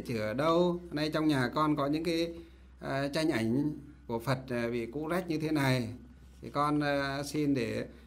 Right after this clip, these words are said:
Phật Bồ Tát chứng minh cho con, cho con được để làm lễ để hóa đi." Hoặc là gì, trong nhà con có cái, như vỏ hương có hình ảnh của Phật, của Bát,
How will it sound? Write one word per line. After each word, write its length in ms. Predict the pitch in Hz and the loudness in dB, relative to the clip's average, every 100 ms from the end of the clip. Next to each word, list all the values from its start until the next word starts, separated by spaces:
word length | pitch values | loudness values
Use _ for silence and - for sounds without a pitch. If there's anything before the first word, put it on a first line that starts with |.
| - | -8
Phật 220 | 123 120 | -6 -4
Bồ 160 | 120 113 | -2 -2
Tát 240 | 147 170 | -2 -2
chứng 420 | 156 175 214 185 | 0 0 0 2
minh 200 | 156 147 | 2 4
cho 80 | 147 | 2
con, 260 | 147 147 143 135 139 151 | 0 0 0 -2 -4 -6
cho 100 | 151 | -4
con 200 | 143 151 | -2 0
được 120 | 127 123 | 0 0
để 120 | 113 | -2
làm 200 | 120 117 | -2 0
lễ 160 | 131 165 | 0 0
để 100 | 120 | 0
hóa 280 | 117 139 | 2 4
đi." 340 | 170 180 185 - - - - - - - - - - - - | 6 8 8 6 -2 -14 -20 -20 -20 -20 -20 -20 -20 -20 -6
Hoặc 160 | 131 127 | -2 2
là 120 | 131 | 2
gì, 260 | 131 131 131 | 2 2 2
trong 140 | 151 156 | 0 2
nhà 140 | 127 | 2
con 260 | 131 156 151 | 2 2 2
có 200 | 147 160 | 2 0
cái, 300 | 165 170 165 160 160 | 2 2 2 0 0
như 260 | 165 170 160 | 4 4 4
vỏ 240 | 147 110 | 4 2
hương 280 | 135 165 156 | 4 4 2
có 120 | 156 | 2
hình 180 | 147 135 | 2 2
ảnh 220 | 127 104 | 0 -2
của 60 | 113 | -4
Phật, 200 | 123 - | -4 -4
của 100 | 113 | -2
Bát, 200 | 123 | -2